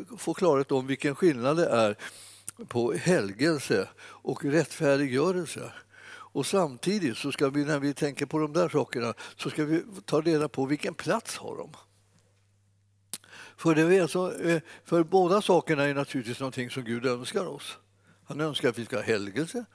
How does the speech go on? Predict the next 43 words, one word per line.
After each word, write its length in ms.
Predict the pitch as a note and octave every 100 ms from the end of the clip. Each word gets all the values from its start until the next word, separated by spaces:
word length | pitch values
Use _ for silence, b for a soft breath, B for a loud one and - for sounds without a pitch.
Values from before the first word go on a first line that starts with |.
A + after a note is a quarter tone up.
| B B B -
Han 160 | F3+
önskar 240 | F#3+ D3+ F#3+
att 100 | D#3
vi 100 | F3
ska 140 | G3
ha 220 | E3+ F#3
rättfärdiggörelse. 1040 | F3 F#3 - A#2 G#2+ G#2+ - B2 G#2+ A2 A2+ _ B B B B B
Och 340 | - F3 - -
det 200 | E3+ F3
som 240 | E3+ G#3 D#3+
gör 300 | F#3+ A3 A3
att 180 | G3
vi 80 | G3
får 320 | G3 D#3 E3+
det, 180 | E3 D#3 -
vare 280 | F3 F3
sig 140 | D#3 E3
det 200 | F3 G#3
ena 320 | F#3 D#3+ A3
eller 280 | F3+ D3+ D3+
det 160 | D#3
andra, 360 | D#3+ B2 A#2 C#3+
är 220 | E3 E3
en 420 | - G3+ A#3 C4
enda 440 | B3 G#3 D3 B2 E3+
faktor. 680 | - C3+ - - C3+ - - b b b b b b b _
Det 340 | - - F3+
är 60 | A3+
en 160 | B3+
enda 340 | G#3+ F3 D3+ D3+
faktor 420 | - C#3+ - D3
som 180 | - D3+
gör 220 | C3 B2
att 120 | C3+
du 100 | -
kan 160 | C#3 C3
få 120 | D3+
tag 340 | - A#2 A#2+
i 60 | C3
båda 460 | C3+ G3+ F3+ C#3 G3
de 120 | D#3+
här 140 | D#3
sakerna. 540 | D3 E3 D3+ A#2+ F2+